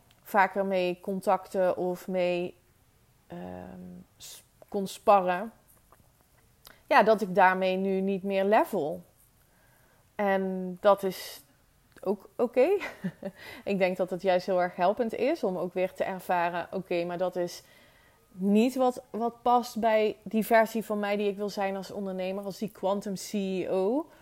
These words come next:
die het gewoon rockt voor zichzelf en die het gewoon regelt."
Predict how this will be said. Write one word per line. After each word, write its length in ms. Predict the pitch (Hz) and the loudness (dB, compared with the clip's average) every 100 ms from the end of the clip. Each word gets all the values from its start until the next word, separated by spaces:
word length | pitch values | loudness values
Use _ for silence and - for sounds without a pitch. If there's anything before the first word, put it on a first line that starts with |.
| - - _ _ | -20 -20 _ _
die 220 | 190 208 | -4 0
het 100 | 196 | 0
gewoon 340 | - 220 190 196 | 0 -4 -2 -2
rockt 400 | 185 202 339 - | 2 2 0 -4
voor 200 | - 247 | -2 -2
zichzelf 720 | 233 - 233 233 269 381 - | -2 -2 0 0 0 -4 -6
en 180 | - 196 | -8 -6
die 120 | 196 | -4
het 120 | 190 | -4
gewoon 320 | - 190 190 180 | -6 -4 -2 2
regelt." 760 | 180 220 - 262 359 - | 4 2 0 -2 -2 -8